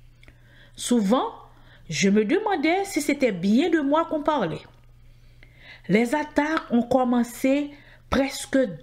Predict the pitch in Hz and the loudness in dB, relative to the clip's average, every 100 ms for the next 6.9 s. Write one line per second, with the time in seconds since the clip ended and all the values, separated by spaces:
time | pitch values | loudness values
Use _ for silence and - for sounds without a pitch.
0 | - - 370 262 - 311 - 208 220 196 | -4 0 0 0 -2 -2 0 0 0 0
1 | 170 180 156 156 156 - - - - - | 0 -4 -4 -4 -6 -8 -14 -18 -20 -20
2 | _ - - - - - - - - 285 | _ -20 -20 -20 -20 -20 -18 -4 0 0
3 | 311 302 - 254 247 240 269 240 202 214 | 0 -2 -4 -2 0 0 0 0 2 0
4 | - 220 208 196 - 139 147 214 196 - | 0 0 0 -2 -4 -8 -2 0 0 -4
5 | - - - - - - - - - - | -10 -16 -20 -20 -20 -20 -20 -20 -20 -4
6 | 165 302 330 294 320 330 294 302 | 0 0 0 0 0 2 2 2